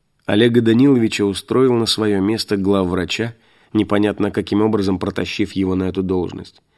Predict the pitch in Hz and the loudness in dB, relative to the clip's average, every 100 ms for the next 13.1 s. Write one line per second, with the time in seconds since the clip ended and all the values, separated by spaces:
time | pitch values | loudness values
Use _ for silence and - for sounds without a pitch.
0 | _ - 104 98 92 98 107 98 90 95 | _ -2 0 2 0 0 0 0 -4 -10
1 | 87 90 87 85 78 80 87 90 - _ | -8 -6 -4 -4 -6 -8 -6 -8 -10 _
2 | _ _ _ _ - 110 120 110 - 113 | _ _ _ _ 0 2 4 2 2 0
3 | 117 95 95 85 92 110 120 110 98 98 | 0 -2 -2 0 -2 0 2 2 2 2
4 | 104 - 107 117 107 104 101 110 101 113 | 0 -2 0 2 2 0 0 2 4 2
5 | 123 92 90 - - 90 87 101 104 95 | 0 -2 -4 -4 -8 -8 -6 -2 0 0
6 | 90 90 92 - 113 104 92 - 92 - | -2 -4 -8 -4 -2 -2 -6 -10 -8 -8
7 | 92 - 87 82 90 - 92 95 98 65 | -10 -10 -6 -4 -4 -2 0 0 -2 -4
8 | - _ _ _ _ _ _ _ 113 127 | -12 _ _ _ _ _ _ _ -2 -2
9 | - 127 - 139 123 156 151 104 87 98 | 0 0 2 0 2 2 4 4 0 -2
10 | 92 - 98 73 - _ _ 139 120 - | -6 -2 -2 -2 -12 _ _ 0 0 -2
11 | - - - 110 104 - - - - 117 | -6 -4 -2 -2 -4 -12 -20 -6 -4 -2
12 | 87 85 78 - - - 87 - 80 76 | -2 -2 -4 -8 -16 -12 -10 -8 -8 -10
13 | - | -16